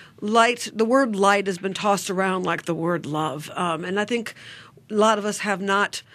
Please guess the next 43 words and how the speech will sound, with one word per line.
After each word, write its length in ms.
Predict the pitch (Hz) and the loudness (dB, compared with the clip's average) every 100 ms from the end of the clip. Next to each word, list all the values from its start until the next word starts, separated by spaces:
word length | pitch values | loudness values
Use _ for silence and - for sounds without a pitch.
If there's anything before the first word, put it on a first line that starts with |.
| - | -14
stopped 440 | - - 208 214 | -8 -4 -2 -2
to 100 | 214 | -2
really 220 | 185 185 | -2 -2
think 400 | 175 214 208 - - | 0 0 0 -2 -8
and 160 | 185 185 | -4 -2
to 80 | 185 | -2
learn 380 | 175 196 196 185 | -2 2 2 2
more 260 | 180 185 | 2 2
about 320 | 180 175 170 | 2 0 -2
what 320 | 180 185 - - | 0 0 0 -4
the 160 | 160 175 | -6 -2
light 320 | 170 185 175 | 0 0 0
actually 540 | - 175 165 - 170 - | 0 -2 -2 -4 -4 -2
is. 240 | 170 170 | -2 -2
And 100 | 196 | -2
it's 140 | 226 254 | -4 -4
important. 640 | 254 262 285 - 160 - - - - - | -2 0 0 0 -8 -12 -16 -16 -12 0
The 100 | 233 | 2
light 280 | 226 254 269 | 4 2 0
is 140 | 233 | 0
actually 400 | 220 214 208 220 | -2 -2 -2 -2
a 80 | 190 | 0
living 680 | 190 196 233 240 247 240 - | 0 2 2 2 0 -2 -6
consciousness. 960 | - - 226 214 - 185 - 175 151 - - - | -10 -4 0 0 0 -2 -2 -4 -4 -10 -14 -14
It's 100 | - | -8
not 120 | 233 240 | -4 0
just 180 | 262 | 0
a 40 | 277 | 0
pretty 220 | - 247 | 0 0
color 420 | - 240 226 190 | 0 0 2 2
we 180 | 180 190 | 0 2
imagine 460 | 185 180 185 190 190 | 2 2 2 0 0
around 300 | 175 175 175 | 2 0 0
ourselves 400 | 165 190 170 165 | -2 -2 -2 -2
to 80 | 170 | -2
get 200 | 180 - | 0 0
what 160 | 170 | -2
we 100 | 160 | -2
want. 480 | 156 151 147 151 - - - - - | -4 -2 -2 -4 -10 -14 -14 -12 -6
It's 180 | 196 233 | -4 -4
a 60 | |
consciousness 720 | 226 - 262 262 262 - 220 | -6 0 0 0 -2 -2 -2
that 180 | - 208 | 0 0